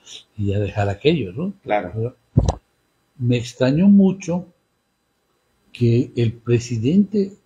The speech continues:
Speaker 1: de manera abierta, pública prácticamente, le haya dicho, "No vas".
Speaker 2: Sí, dar línea, ¿no?
Speaker 1: "No vas", y aquel insistía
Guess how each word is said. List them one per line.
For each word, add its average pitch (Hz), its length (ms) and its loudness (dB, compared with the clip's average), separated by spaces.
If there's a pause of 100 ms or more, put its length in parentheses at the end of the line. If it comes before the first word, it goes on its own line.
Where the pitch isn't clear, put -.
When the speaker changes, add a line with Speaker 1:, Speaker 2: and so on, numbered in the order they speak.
(160)
Speaker 1:
de 101 160 -8
manera 143 600 -4
abierta, 104 800 -4 (100)
pública 113 640 -6
prácticamente, 98 720 -16 (580)
le 113 120 0
haya 123 140 -2
dicho, 117 280 -6
"No 113 280 -4
vas". - 420 -16 (140)
Speaker 2:
Sí, 208 320 -2
dar 160 220 6
línea, 175 320 -2
¿no? 139 320 -8 (180)
Speaker 1:
"No 147 160 0
vas", 175 260 -4
y 117 120 -2
aquel 196 300 -2
insistía 170 1000 -2